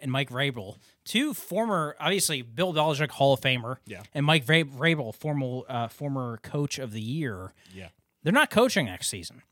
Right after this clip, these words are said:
Speaker 2: No.
Speaker 1: At least as of the moment, they don't have jobs. What are your thoughts about that?
Speaker 2: I think, if I'm not mistaken, didn't Belichick say he's taking this year off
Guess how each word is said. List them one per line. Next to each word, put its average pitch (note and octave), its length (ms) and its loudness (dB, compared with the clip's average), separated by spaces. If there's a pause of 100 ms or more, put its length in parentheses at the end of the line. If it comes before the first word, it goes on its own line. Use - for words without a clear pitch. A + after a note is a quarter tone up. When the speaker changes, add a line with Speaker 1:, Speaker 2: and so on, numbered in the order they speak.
Speaker 2:
No. E2 280 -12
Speaker 1:
At C#3+ 100 2
least E3+ 220 6
as C#3+ 200 4
of A#2+ 120 -6
the B2 80 -6
moment, C3+ 360 0
they B2 100 -4
don't C3+ 160 0
have B2 400 -4 (200)
jobs. B2+ 540 -4 (220)
What C3+ 80 -6
are D3+ 40 -4
your D3 80 -6
thoughts C#3 260 -6
about - 200 -16
that? - 180 -16 (1400)
Speaker 2:
I - 80 -16
think, B3+ 420 -6
if A#2 120 -10
I'm D3 60 -2
not G3+ 160 0
mistaken, D3 380 -4
didn't F#3+ 240 -4
Belichick D#3 440 -2
say D#3 140 -2
he's C3+ 100 -4
taking C#3+ 280 -4
this C#3 160 -4
year C3+ 180 0
off C#3 440 -2